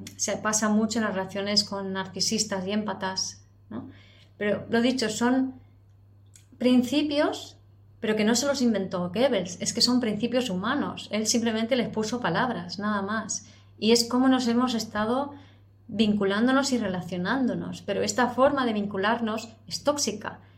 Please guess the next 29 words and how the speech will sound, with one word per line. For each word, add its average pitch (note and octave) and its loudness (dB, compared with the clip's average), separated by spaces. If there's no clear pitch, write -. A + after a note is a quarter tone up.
Y G3+ -4
yo G#3+ 2
creo A#3+ 4
que A#3+ 0
este A3 0
nodo A#3+ 4
sur B3 -2
en A#3+ 2
Escorpio, A#3 2
esta A3 -2
pasada A#3 2
lunación A3 0
o G3 -4
luna G3+ 0
nueva G#3 0
en F#3 -4
Es-, - -8
eh, G3 0
perdón, G3+ -2
luna G3+ 0
en F3+ -2
Escorpio, F3+ -4
no F#3+ -2
es G3+ -4
luna G3 0
nueva, F3+ -2
era F3 0
cuarto F#3 0
creciente, F#3 -6